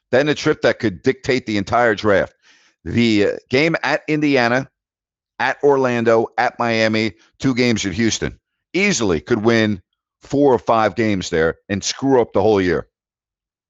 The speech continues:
Come home against Golden State, loss. Come home against New Orleans, loss. Then at the Clippers and at Phoenix. You don't know if Phoenix gonna be playing anybody on April tenth. That's a back-to-back.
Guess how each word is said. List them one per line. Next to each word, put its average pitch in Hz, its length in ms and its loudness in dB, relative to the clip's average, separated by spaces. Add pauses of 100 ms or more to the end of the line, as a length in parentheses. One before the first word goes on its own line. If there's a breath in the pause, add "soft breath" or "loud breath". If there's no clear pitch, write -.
(800)
Come 110 140 -2
home 151 240 2
against 139 280 -2
Golden 131 340 0
State, 120 340 -2
loss. 107 440 0 (360 soft breath)
Come 104 140 -2
home 143 220 0
against 131 320 -2
New 117 160 -2
Orleans, 110 420 2
loss. 92 540 0 (760)
Then 107 240 2
at 131 200 -2
the 123 80 -4
Clippers 107 680 -2 (120)
and 104 100 0
at 95 160 0
Phoenix. 95 360 -4
You 107 80 -2
don't 117 140 0
know 120 160 2
if 98 60 -4
Phoenix 123 420 -4 (340 soft breath)
gonna 117 140 0
be 110 100 2
playing 135 300 0
anybody 85 540 0 (920)
on 104 200 0
April 107 260 0
tenth. 104 240 -2
That's 95 220 0
a 90 60 -2
back-to-back. 80 720 -4